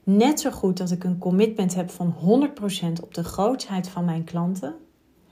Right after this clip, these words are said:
En mijn klanten weten, ik zeg je altijd wat je nodig hebt en niet wat je wilt horen. Heb ik dat ook op jou? Heb ik dat ook op potentiële klanten die met mij in een salesgesprek zitten?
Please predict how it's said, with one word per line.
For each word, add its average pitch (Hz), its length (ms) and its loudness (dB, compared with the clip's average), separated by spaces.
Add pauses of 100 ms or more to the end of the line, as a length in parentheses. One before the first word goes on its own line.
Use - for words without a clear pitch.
(440)
En 190 120 0
mijn 185 200 2
klanten 180 380 -2
weten, 170 560 -2 (380)
ik 185 160 -4
zeg 190 260 -4
je - 260 -6
altijd 226 540 2
wat 170 160 -4
je 180 80 4
nodig 190 600 6
hebt 175 180 -4
en 175 140 0
niet 180 160 4
wat 180 200 -4
je 175 60 -8
wilt 170 200 -2
horen. 202 480 -2 (520)
Heb 269 240 -2
ik - 120 -4
dat 190 280 -4
ook 285 280 4
op 175 140 0
jou? 165 480 2 (460)
Heb 214 200 2
ik 214 100 -2
dat 175 320 -6
ook 294 460 4 (120)
op 190 180 -4
potentiële 214 680 2
klanten 185 420 0
die 180 140 2
met 170 200 0
mij 185 260 0
in 170 160 0
een 165 60 2
salesgesprek 190 760 -2
zitten? - 540 -8